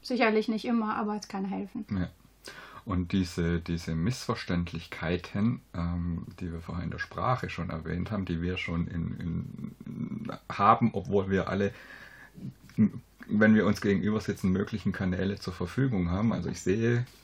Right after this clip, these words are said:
Speaker 2: wie du was sagst, ich höre, wie du was sagst, ich, ich rieche,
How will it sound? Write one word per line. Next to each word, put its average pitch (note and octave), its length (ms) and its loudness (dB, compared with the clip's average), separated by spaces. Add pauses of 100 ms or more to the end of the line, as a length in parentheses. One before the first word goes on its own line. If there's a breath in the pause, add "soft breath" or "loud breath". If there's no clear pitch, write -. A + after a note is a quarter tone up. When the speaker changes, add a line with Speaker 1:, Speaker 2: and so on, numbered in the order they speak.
(180)
Speaker 2:
wie A2+ 260 6
du B2+ 220 4
was A#2 200 0
sagst, - 480 -2
ich F2 160 -8
höre, A#2 360 6
wie G#2+ 80 -2
du G2+ 180 -4
was G2+ 220 -2
sagst, - 480 -6
ich, - 280 -10
ich - 340 -12 (1160)
rieche, B2+ 680 0